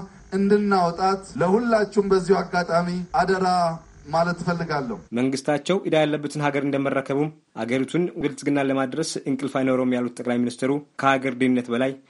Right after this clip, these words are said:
Speaker 2: ዕዳ እንደሌለም ጠቅሰዋል። ድህነትን ማሸነፍ ለአንድ ወገን የሚተው ባለመሆኑ ኢትዮጵያውያን ጠንክረን ሰርተን ድህነትን በማሸነፍ የአገሪቱን ዕዳ እንከፍላለን ብሏል። የስልጤ ህዝብ ሰላም ወዳድ፣ በስራ ክብሩነት የሚያምን ታታርና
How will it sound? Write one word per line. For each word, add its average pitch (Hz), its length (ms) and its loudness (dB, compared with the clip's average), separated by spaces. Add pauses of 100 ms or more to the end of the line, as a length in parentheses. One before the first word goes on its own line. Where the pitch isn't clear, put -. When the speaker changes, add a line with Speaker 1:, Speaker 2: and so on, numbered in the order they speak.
(280)
Speaker 2:
ዕዳ 135 180 0
እንደሌለም 110 500 -2
ጠቅሰዋል። 135 420 0 (300)
ድህነትን 135 420 0
ማሸነፍ 143 480 0
ለአንድ 143 280 0
ወገን 151 220 2
የሚተው 156 320 0
ባለመሆኑ 135 440 2 (200)
ኢትዮጵያውያን 139 600 0
ጠንክረን 139 380 -2
ሰርተን 139 340 -4 (220)
ድህነትን 135 480 0
በማሸነፍ 127 560 0 (180)
የአገሪቱን 123 520 0
ዕዳ 117 120 0 (520)
እንከፍላለን 123 640 -2
ብሏል። 123 300 2 (160)
የስልጤ 127 380 -4
ህዝብ 143 240 -2 (140)
ሰላም 147 300 0
ወዳድ፣ 156 300 0 (140)
በስራ 131 420 0
ክብሩነት 135 420 -2
የሚያምን 135 500 2
ታታርና 123 460 -2